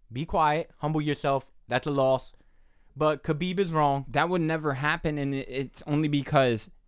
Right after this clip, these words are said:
Speaker 2: McGregor doesn't control his trainers and things like that.
Speaker 1: Yeah, they're grown
Speaker 2: And I
Speaker 1: men.
Speaker 2: know that, I know that sounds like a cop-out, but you get,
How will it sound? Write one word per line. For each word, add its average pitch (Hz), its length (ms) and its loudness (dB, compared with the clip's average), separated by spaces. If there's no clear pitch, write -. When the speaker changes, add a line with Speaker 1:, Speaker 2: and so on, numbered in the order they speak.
Speaker 2:
McGregor 139 540 2
doesn't 143 340 0
control 139 480 0
his 113 240 -4
trainers 127 500 -4
and 104 160 -6
things 110 240 -4
like 92 200 -8
that. 107 220 -2
Speaker 1:
Yeah, 254 140 -4
they're 185 140 -2
grown 160 220 4
Speaker 2:
And 175 100 2
I 156 80 6
Speaker 1:
men. 156 60 2
Speaker 2:
know 165 100 6
that, 156 300 2
I 139 100 -2
know 151 140 0
that 143 180 2
sounds 139 280 0
like 120 140 -2
a 117 40 -6
cop-out, 131 560 -2
but 120 260 0
you 160 200 -4
get, 165 320 0